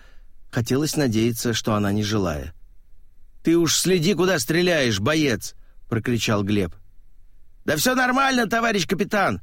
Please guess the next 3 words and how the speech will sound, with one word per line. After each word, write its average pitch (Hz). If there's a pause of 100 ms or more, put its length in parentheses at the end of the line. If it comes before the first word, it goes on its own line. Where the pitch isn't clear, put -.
(400)
обернулся 117
раскрасневшийся 117
Светличный. 113